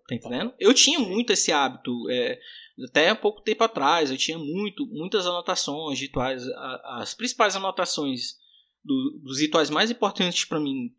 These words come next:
Speaker 1: eu já guardei no, no digital, né, os, os rituais de ordem enoquiana,
Speaker 2: Sim.
Speaker 1: é, porque o meu carro-chefe mais é trabalho angélico, né?
Speaker 2: Uhum.
Speaker 1: De vez em quando os capirotos me perturbam, mas eu vou dar um, um tempinho só pra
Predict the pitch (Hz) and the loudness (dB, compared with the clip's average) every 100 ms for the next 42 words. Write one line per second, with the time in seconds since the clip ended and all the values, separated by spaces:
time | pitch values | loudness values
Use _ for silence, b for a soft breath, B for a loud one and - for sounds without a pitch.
0 | - 147 139 170 180 139 135 165 180 131 | -4 0 4 6 6 6 4 2 0 -4
1 | 127 123 127 135 143 127 135 180 - 127 | -4 -4 -2 -2 0 4 4 4 0 -14
2 | 131 143 127 127 123 120 127 127 120 123 | -8 -6 -6 -8 -8 -8 -2 -2 0 2
3 | 120 123 123 120 - 139 127 160 160 - | 2 2 -2 -4 -4 -6 -4 -6 -8 -14
4 | _ B B B B 123 131 117 117 117 | _ B B B B -12 -6 -2 0 -2
5 | - - 131 147 143 147 175 180 - 165 | -4 -2 2 4 4 4 6 6 4 2
6 | 165 156 170 170 175 147 147 147 131 131 | 2 -2 0 0 4 4 4 2 2 4
7 | 160 - - - 123 131 - - - 151 | 2 -2 -16 -10 -6 -6 -8 -18 -14 6
8 | 202 240 226 220 214 - 196 170 165 - | 8 8 4 0 0 0 2 2 0 -2
9 | 156 165 156 156 175 170 156 151 147 151 | -4 0 2 2 0 -2 -4 -4 -2 0
10 | 151 147 139 123 120 - 147 147 143 131 | 2 0 -2 -10 -8 -2 -2 0 -2 -2
11 | - b b b b b - 160 165 175 | -8 b b b b b 4 6 8 10
12 | 160 139 127 | 10 10 6